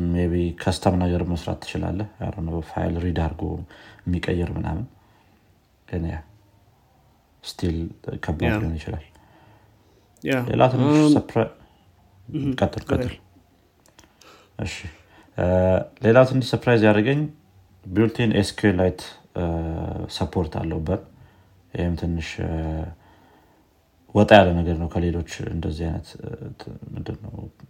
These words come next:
Speaker 1: ቱሎች ጋር ስታወዳደረው። ቀጥታ የኤስ ኪው ኤል ላይት፣ እ፣ ላይብ-፣ ኤ ፒ አይ ዎችን መጠቀም ትችላለህ። ሶ ይሄም፣ እ፣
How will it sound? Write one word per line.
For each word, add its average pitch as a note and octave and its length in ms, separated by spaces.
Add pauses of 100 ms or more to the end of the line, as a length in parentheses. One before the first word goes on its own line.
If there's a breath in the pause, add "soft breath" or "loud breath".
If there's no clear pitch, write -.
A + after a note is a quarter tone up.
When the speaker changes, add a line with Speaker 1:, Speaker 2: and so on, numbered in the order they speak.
(460)
Speaker 1:
ቱሎች F2+ 340
ጋር F2+ 160
ስታወዳደረው። E2 720 (1040 soft breath)
ቀጥታ - 300 (120)
የኤስ F2 520
ኪው - 140
ኤል F2 100
ላይት፣ F2+ 260 (340)
እ፣ E2+ 120 (1080 soft breath)
ላይብ-፣ F2+ 320 (100)
ኤ - 120
ፒ - 100
አይ F#2+ 100
ዎችን F2+ 260
መጠቀም F2+ 340
ትችላለህ። F#2 480 (600)
ሶ - 200
ይሄም፣ E2 300
እ፣ D#2+ 120